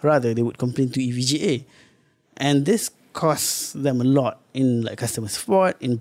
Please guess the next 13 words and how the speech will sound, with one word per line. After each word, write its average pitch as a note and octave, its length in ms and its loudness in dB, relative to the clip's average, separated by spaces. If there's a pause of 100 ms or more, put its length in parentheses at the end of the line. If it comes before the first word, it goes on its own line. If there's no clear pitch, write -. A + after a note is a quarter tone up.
(120)
paying B2 220 0
engineers B2 600 0
to D#3 260 0
fix - 240 -2
the, C3+ 320 -2
the C#3 120 -6
product, E3 360 -2
the, C#3+ 240 -2
the, C3 200 0
the C3+ 200 -4
issue. F3+ 440 0 (580)
And D#3 120 0
all C4 280 0